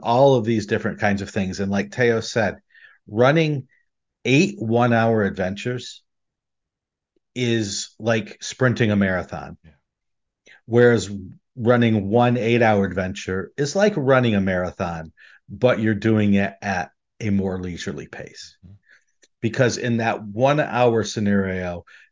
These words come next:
Speaker 1: you, you, you boom, boom, boom. You need to get it done. You need to get all the points in. You're just go, go,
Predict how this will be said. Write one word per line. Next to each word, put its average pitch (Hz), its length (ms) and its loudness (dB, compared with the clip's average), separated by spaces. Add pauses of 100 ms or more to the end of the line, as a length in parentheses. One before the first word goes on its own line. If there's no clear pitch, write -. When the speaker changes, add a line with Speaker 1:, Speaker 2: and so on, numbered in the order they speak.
(540)
Speaker 1:
you, 113 400 0
you, 107 360 4
you 104 100 -4
boom, 98 480 0 (140)
boom, 98 340 0 (140)
boom. 95 240 0
You 92 100 -4
need 113 180 2
to 110 60 -2
get 107 160 2
it 101 140 0
done. 117 240 6
You 101 100 4
need 101 160 2
to 104 60 -4
get 101 120 2
all 95 140 -4
the 98 80 -10
points 123 400 -2
in. 110 140 2
You're 101 180 2
just 98 340 -8
go, 92 400 -2
go, 92 360 -4